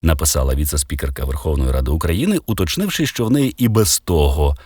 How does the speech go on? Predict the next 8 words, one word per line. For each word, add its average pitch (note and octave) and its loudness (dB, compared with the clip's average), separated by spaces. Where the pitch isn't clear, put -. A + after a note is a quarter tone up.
багато G#2 0
роботи. - -6
Слава D2+ 0
Україні! C#2 -2
Слава C2+ -2
З C#2 -2
С - -4
У! - -12